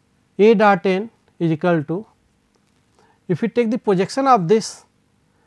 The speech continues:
on x y plane, then we will get this. For this x varies from zero to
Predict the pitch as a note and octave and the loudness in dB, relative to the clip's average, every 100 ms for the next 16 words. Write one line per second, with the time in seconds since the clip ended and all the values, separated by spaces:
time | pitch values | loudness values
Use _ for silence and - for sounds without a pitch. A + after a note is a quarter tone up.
0 | _ _ E3+ G#3 - G#3 - A3 G3 F3 | _ _ 0 0 -2 -6 -4 0 0 0
1 | - F3+ C3+ B2 E3 G#3 G#3+ G3 F#3+ F#3 | 0 -2 -2 -4 -4 -2 -2 -2 0 -2
2 | D#3+ E3+ A3 - _ _ _ _ _ _ | -4 -6 -8 -14 _ _ _ _ _ _
3 | F3 F3 A3 A#3 - - G#3 - G3+ F#3+ | 0 4 2 2 -4 -8 -8 -4 0 2
4 | G3+ - G3 F3 D#3+ G#3 G#3 | 0 -2 -2 0 2 2 0